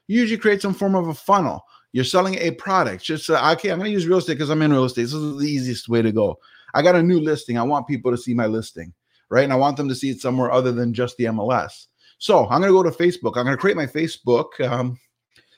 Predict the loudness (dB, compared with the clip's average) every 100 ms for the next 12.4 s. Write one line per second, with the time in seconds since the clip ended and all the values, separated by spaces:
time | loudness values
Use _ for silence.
0 | _ 2 4 4 4 4 4 4 -4 -2
1 | 2 2 0 -4 _ 2 4 2 0 -8
2 | _ _ _ -20 -10 2 2 4 2 4
3 | 2 2 -2 -8 -4 0 0 -2 -4 -4
4 | -2 0 0 -2 -4 -8 -6 -6 0 0
5 | 2 2 0 -4 -10 -4 0 0 0 0
6 | 2 2 -2 -4 -8 -8 _ _ -4 0
7 | 2 0 0 4 6 6 2 -2 -2 0
8 | -2 -4 -4 0 0 2 2 2 0 -6
9 | -6 -10 -6 -6 -6 _ _ -4 0 0
10 | 0 0 0 -2 -4 -4 -4 -4 -6 -4
11 | -2 -2 -4 -2 -4 -4 0 0 2 0
12 | 0 -6 -6